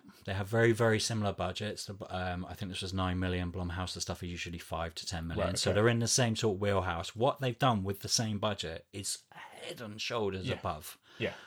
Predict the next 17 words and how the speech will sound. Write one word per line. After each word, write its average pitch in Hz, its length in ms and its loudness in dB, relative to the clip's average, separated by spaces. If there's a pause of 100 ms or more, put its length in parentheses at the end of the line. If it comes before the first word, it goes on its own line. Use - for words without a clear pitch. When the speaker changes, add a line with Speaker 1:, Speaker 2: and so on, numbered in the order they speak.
(120)
Speaker 1:
what 101 220 0
they've 92 120 -4
done. 90 160 -6
And 107 160 -2
I 113 40 4
realise 113 420 6
this - 140 -2
is - 60 -2
a 95 60 -8
con-, 90 220 -6 (300)
constrained 92 1040 0 (280)
single 98 460 2
location 87 920 -2
for - 200 -4
much 92 380 -2
of 87 140 -8
the, 98 120 -10